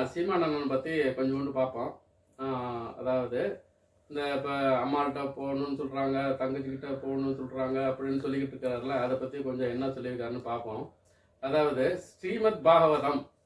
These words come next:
அப்படிங்கிற ஒரு நூலுல மூணாவது காண்டம்,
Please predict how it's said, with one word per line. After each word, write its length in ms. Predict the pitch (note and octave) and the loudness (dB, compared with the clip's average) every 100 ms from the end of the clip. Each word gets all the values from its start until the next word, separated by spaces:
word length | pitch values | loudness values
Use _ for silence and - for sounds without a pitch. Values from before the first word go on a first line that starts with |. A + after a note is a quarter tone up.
| _ _ _ | _ _ _
அப்படிங்கிற 580 | C3+ D3 D#3+ C#3+ D3+ E3 | -6 -2 0 2 2 2
ஒரு 200 | D#3 C#3 | 0 0
நூலுல 580 | D3 D3 A#2+ B2+ - - - - - - _ _ _ _ C#3 | 0 0 2 2 2 0 -14 -20 -20 -20 _ _ _ _ 6
மூணாவது 760 | F#3 A3+ G3+ E3+ D3+ G#3 - - _ _ _ _ _ _ _ - | 8 8 10 8 8 2 0 -8 _ _ _ _ _ _ _ 2
காண்டம், 560 | D#3+ F#3 F3 E3 - | 6 8 8 4 2